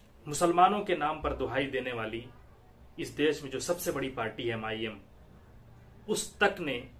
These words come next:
वहां पहुंचकर मोइनुल हक के घर पहुंचकर कोई इस तरीके की मांग नहीं की जिस तरीके से मनीष गुप्ता के घर बाकायदा एमआईएम पार्टी के नेशनल प्रवक्ता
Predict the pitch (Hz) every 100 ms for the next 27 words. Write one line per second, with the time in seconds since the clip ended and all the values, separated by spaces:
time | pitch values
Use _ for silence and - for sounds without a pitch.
0 | - - - - - 127 117 139 - 139
1 | 170 - 131 117 120 123 113 117 - 101
2 | 98 - - - - - - - 120 127
3 | - 117 - - - - - 170 185 208
4 | - 180 180 175 170 131 127 180 185 143
5 | 143 143 123 117 120 113 123 113 110 101
6 | - - - - - - - - - -
7 | - - 131 165 175 - 147 - 147 143
8 | 120 113 131 - - - - 127 120 120
9 | 117 120 120 113 123 117 117 127 120 110
10 | 139 156 151 139 117 - -